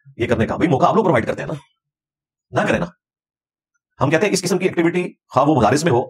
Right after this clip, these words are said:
या किसी रियासती इदारे के हॉस्टल में हो या किसी यूनिवर्सिटी के हॉस्टल में हो, उसे कंडेम करना चाहिए। लेकिन चूंकि आप लोग दीन के ठेकेदार बने हुए हैं, आप लोग दुनिया और आखिरत में इनके इमाम होने के दावेदार हैं,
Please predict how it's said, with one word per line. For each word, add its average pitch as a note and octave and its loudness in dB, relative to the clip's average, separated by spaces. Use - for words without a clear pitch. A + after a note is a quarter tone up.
या C3+ 2
किसी D3+ 0
रियासती A#2+ 2
इदारे C3 4
के C3+ -4
हॉस्टल G#2+ 0
में A#2 2
हो G#2+ 0
या B2 2
किसी D#3+ -2
यूनिवर्सिटी C#3 2
के C#3+ 0
हॉस्टल C3 0
में A#2+ 0
हो, - -2
उसे D#3 -4
कंडेम F3 0
करना B2 0
चाहिए। - -8
लेकिन D#3+ 0
चूंकि A3+ 2
आप G3 4
लोग G3 4
दीन D#3+ 2
के E3+ 0
ठेकेदार D3 2
बने F3+ 2
हुए F3+ 0
हैं, - -10
आप D#3+ 2
लोग E3+ 4
दुनिया E3 4
और C#3 2
आखिरत E3+ 4
में E3+ 2
इनके E3 -2
इमाम E3 2
होने D#3+ 2
के F3+ 0
दावेदार E3+ 4
हैं, F#3+ 0